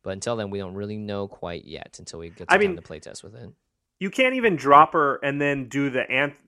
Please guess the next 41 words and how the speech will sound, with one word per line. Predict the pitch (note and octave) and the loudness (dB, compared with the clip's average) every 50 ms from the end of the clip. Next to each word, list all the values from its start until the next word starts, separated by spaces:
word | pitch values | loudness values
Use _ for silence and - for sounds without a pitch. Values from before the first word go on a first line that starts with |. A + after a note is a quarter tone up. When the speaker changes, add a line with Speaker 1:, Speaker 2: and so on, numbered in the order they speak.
| _ _ | _ _
Speaker 2:
the, | - B2 B2+ A#2 G#2+ G2+ | -8 -6 -4 -4 -4 -2
the | A2+ A2+ - B2 | -2 -2 2 2
Anthem | C3 C#3+ C#3+ - A#2 A2 | 2 2 0 -2 -6 -6
effect, | G2+ - - A2 G2+ - - - | -6 -4 -4 -6 -6 -6 -8 -6
basically, | - A2 G#2+ G#2 - A2+ G2 - G#2+ G#2 G2+ G2 F#2+ - - - | -4 -4 -4 -4 -8 -14 -14 -10 -8 -8 -8 -8 -10 -12 -10 -10
uh, | A#2 | -10
pump | A2 - - C#3 C3 - A#2+ | -10 -6 -4 -4 -4 -4 -6
your | A2 G#2 | -8 -8
team, | - - D#3 D3 B2 G#2 G2+ G2+ - | -8 -8 -8 -6 -6 -8 -10 -14 -12
because | - A#2+ A2 - B2+ A#2+ A2 G2+ - | -12 -10 -4 -2 -2 -2 -2 -4 -2
that's | - A#2+ A#2+ A#2+ - | 2 2 2 2 0
on | C3+ A#2 A2+ A2+ A2 | -2 0 0 -2 -4
the | G#2 G#2 G2+ G2 | -8 -8 -8 -8
werewolf | F#2+ G#2 A2 A#2+ B2+ B2 A2+ G#2 - | -8 -2 0 0 0 0 0 -6 -8
side. | - - G#2 F#2 F#2 F#2 F2+ F2 - _ - | -10 -6 -4 -2 -2 -2 -4 -6 -12 _ -4
On, | - A#2 A2+ A2 A2 G#2 G2 G2+ B2 _ - | -2 -2 -2 -2 -6 -12 -16 -18 -16 _ -2
on | C3 A#2+ A#2 A#2 | 0 0 0 0
the | A2+ A2 G#2 | -4 -8 -8
human | - - F#3 G3 F#3 E3 C#3 A#2+ | -6 -4 -4 -2 -2 -2 -4 -4
side, | - - A#2+ G#2+ G#2+ G#2+ A2 G#2 G#2+ _ _ _ _ _ _ _ _ - | -2 0 2 4 4 2 2 -2 -6 _ _ _ _ _ _ _ _ -6
it | C3 B2+ | -2 0
only | C3 C3 C3 B2 | 0 0 -2 -4
has | A2 A2+ A2 A2 G#2+ G#2 - | 0 2 2 2 0 -2 -8
one | G#2 G#2 A2+ B2 C#3 B2+ | -8 -6 -4 -4 -4 -6
creature | - - A#2+ G#2 - A#2 G#2 | -8 -8 -10 -8 -6 -8 -8
gets | F#2 A2 G#2 G2 - | -6 -6 -8 -10 -10
plus | - - A#2 G#2 F#2+ - | -10 -6 -6 -6 -6 -8
two, | - A2+ G#2 | -10 -12 -10
plus | - A2 G2 - | -8 -10 -10 -10
two | - - A2 G2+ | -8 -8 -8 -8
vigilance | F2+ G2 G2+ F2+ G2+ G2 G2 F#2 F2 - | -6 -8 -8 -8 -8 -12 -12 -12 -14 -16
and | F2+ F2+ | -16 -12
haste. | F2+ F2+ F2 F2 - - - - - - _ _ _ - | -8 -8 -8 -8 -10 -18 -20 -20 -20 -20 _ _ _ -16
Speaker 1:
Yeah, | - E2+ E2 D#2+ | -12 -10 -8 -2
Speaker 2:
So | C3 A2+ G#2+ G#2 | 0 2 2 2
Speaker 1:
true. | G#2 D#2+ E2 F2 - - | 0 -2 -8 -12 -14 -12
Speaker 2:
it's | C3 C3+ - - | -12 -12 -8 -4
like | C#3 B2+ A#2+ - | -2 -2 -2 -2
a | A#2+ A2+ | -2 -4
weak | A2 A2 B2 C3 C3 - | -4 -4 -6 -8 -8 -10
Xenagos, | A#2 A2 A2 A2 A#2 A#2 G#2 G#2 G2+ G2 G2+ G2 - - - | -8 -4 -4 -2 -2 -2 -2 -2 -4 -4 -6 -8 -10 -20 -20